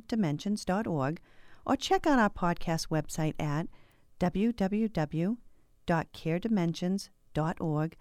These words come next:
backslash podcast. We would love to hear from you with questions or comments. Please feel free to email us at podcast at care dimensions dot org. And of course, you can always call our office at any time. The number is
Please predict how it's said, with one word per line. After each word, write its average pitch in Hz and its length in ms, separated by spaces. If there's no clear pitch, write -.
backslash 175 600
podcast. - 720
We 226 100
would 262 140
love 214 280
to 220 80
hear 185 200
from 170 180
you 175 160
with 165 200
questions 165 420
or 170 60
comments. 139 520
Please 339 220
feel 302 160
free 226 140
to - 140
email 208 360
us 165 240
at 180 160
podcast 160 640
at 170 160
care 170 220
dimensions 175 500
dot 208 180
org. 156 320
And 220 140
of 226 100
course, 247 340
you 185 60
can - 240
always 190 300
call 175 240
our 165 160
office 160 340
at - 100
any 160 220
time. 131 420
The - 80
number 180 380
is 160 320